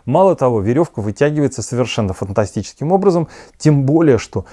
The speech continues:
такие глубины, там, двести, триста метров, вы должны веревку уже брать достаточно толстую. Через какое-то время, уже там в девятнадцатом веке,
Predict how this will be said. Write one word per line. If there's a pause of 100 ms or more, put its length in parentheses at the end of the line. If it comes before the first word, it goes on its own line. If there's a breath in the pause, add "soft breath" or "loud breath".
(140)
такие
глубины,
там,
двести,
триста
метров,
вы
должны (200 loud breath)
веревку
уже
брать
достаточно
толстую. (1160 loud breath)
Через
какое-то
время,
уже
там
в
девятнадцатом
веке,